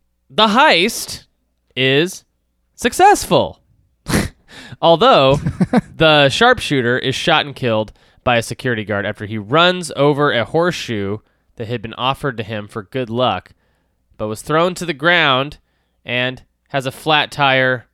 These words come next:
Speaker 1: on his car. <laughs> That is the sentence via Wikipedia. Do we wanna fill in any blanks here? Like, what, what exactly happens at the, at the heist, at the horse race? So
Speaker 2: Um,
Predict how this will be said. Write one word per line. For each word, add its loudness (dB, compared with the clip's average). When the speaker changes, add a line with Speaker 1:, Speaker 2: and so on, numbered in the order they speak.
Speaker 1:
on -6
his -10
car. -6
<laughs> -14
That 2
is 2
the 0
sentence -2
via 2
Wikipedia. -8
Do 0
we 6
wanna 4
fill 2
in 2
any 2
blanks 0
here? 2
Like, 0
what, 2
what 0
exactly -2
happens -4
at -4
the, 0
at -6
the -2
heist, -2
at -2
the -4
horse -2
race? -4
So 2
Speaker 2:
Um, 4